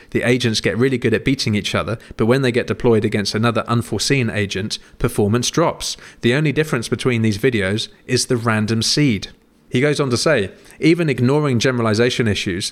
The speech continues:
the final results can be unstable and hard to reproduce. Almost every machine learning algorithm has hyperparameters. Supervised learning is fairly stable, right? 'Cause we have a fixed data set,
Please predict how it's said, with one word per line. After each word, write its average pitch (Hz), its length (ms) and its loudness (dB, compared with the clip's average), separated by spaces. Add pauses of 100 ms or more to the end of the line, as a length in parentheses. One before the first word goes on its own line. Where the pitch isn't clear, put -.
the 117 80 -2
final 151 340 0
results 110 380 2
can 107 160 -2
be 110 220 0
unstable 131 760 0 (220)
and 139 160 2
hard 101 300 -2
to - 100 0
reproduce. 113 640 0 (360)
Almost 156 420 2
every 143 220 2
machine 156 340 2
learning 120 240 2
algorithm 104 420 0
has 104 200 -2
hyperparameters. 101 880 -2 (340)
Supervised 165 640 0
learning 113 380 2
is - 180 -2
fairly 110 320 0
stable, - 420 0
right? - 220 -2
'Cause - 140 -6
we 104 80 2
have 110 160 0
a 101 40 0
fixed - 360 -2
data 113 280 0
set, - 320 0